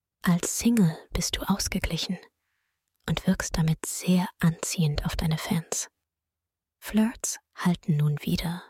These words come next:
was sie versprechen. Beruf und Finanzen. Du erhältst im Job viel Anerkennung und wirst mit jeder Konkurrenz fertig. Je mehr Einsatz nötig ist,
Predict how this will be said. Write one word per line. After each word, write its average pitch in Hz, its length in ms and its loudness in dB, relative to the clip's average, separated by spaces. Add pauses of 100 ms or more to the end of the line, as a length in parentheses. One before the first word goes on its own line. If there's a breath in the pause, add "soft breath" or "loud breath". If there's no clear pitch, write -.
(140)
was - 160 -2
sie - 100 -4
versprechen. - 680 -4 (1080)
Beruf - 680 0 (640)
und 170 180 0
Finanzen. - 680 0 (1120)
Du - 100 -2
erhältst 190 500 2
im 160 100 4
Job - 380 2
viel - 440 2
Anerkennung 156 680 0 (720)
und 151 200 4
wirst - 260 2
mit 156 160 0
jeder 170 320 2
Konkurrenz - 600 2
fertig. - 540 -4 (1000)
Je - 120 0
mehr 170 320 6
Einsatz 156 520 2
nötig 151 380 2
ist, - 380 0